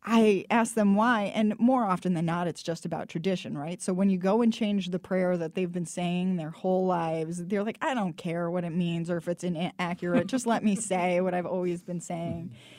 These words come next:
Speaker 1: Because didn't they change, like, the "Peace be with you," you say something else now. Instead of "and also with you," you say something else now, I guess. I, I
Speaker 2: Yeah,
Speaker 1: have no
Speaker 2: depends
Speaker 1: idea.
Speaker 2: where you are, but
Speaker 1: Yeah.
Speaker 2: yes. Um,
Speaker 1: And, and that's like, wh-, why? Why did you do this to me? Now I don't know what's <laughs> happening when I show up at church. And so, like,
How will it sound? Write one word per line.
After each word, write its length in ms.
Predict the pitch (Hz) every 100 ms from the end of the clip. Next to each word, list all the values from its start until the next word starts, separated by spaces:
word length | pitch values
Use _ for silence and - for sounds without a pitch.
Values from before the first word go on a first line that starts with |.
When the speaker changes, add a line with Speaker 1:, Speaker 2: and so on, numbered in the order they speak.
| -
Speaker 1:
Because 200 | 240 240 -
didn't 380 | - 226 330 440
they 120 | 392
change, 420 | 254 240 220 220 220
like, 220 | 180 -
the 80 | 190
"Peace 280 | - 208 190
be 160 | 190 180
with 240 | 170 185
you," 100 | 180
you 180 | 175 170
say 180 | 175 170
something 340 | 175 175 165
else 200 | 151 160
now. 80 | 170
Instead 260 | 160 185 170
of 100 | 165
"and 160 | 180 170
also 240 | 165 175
with 180 | 165 160
you," 200 | 160 160
you 160 | 151 165
say 200 | - 156
something 340 | 156 147 147
else 280 | 143 147 -
now, 280 | 151 143 143
I 120 | 151
guess. 420 | 147 147 - - _
I, 100 | - -
I 120 | 165
Speaker 2:
Yeah, 80 | 131
Speaker 1:
have 100 | 156
no 60 | 147
Speaker 2:
depends 220 | 196 185
Speaker 1:
idea. 60 |
Speaker 2:
where 80 | 175
you 140 | 156 143
are, 180 | 98
but 120 | 90 202
Speaker 1:
Yeah. 160 | 147
Speaker 2:
yes. 180 | 87 - 240 196
Um, 640 | 139 127 120 113 120 123 -
Speaker 1:
And, 160 | 240
and 180 | 220 269
that's 260 | 311 330 -
like, 240 | 285 269 269
wh-, 240 | 247 - -
why? 360 | 294 392 269
Why 220 | 208 240
did 180 | 302 330
you 80 | 339
do 240 | 294 370
this 140 | 359 -
to 80 | 254
me? 120 | 226
Now 180 | 208 247
I 80 | 339
don't 160 | 359 311
know 120 | 311
what's 140 | 320
<laughs> 180 | 220 269
happening 380 | 311 311 285 285
when 100 | 277
I 80 | 277
show 220 | - - -
up 120 | 381
at 140 | 311
church. 420 | 247 269 254 254 240
And 120 | 233
so, 80 | 226
like, 200 | 220 220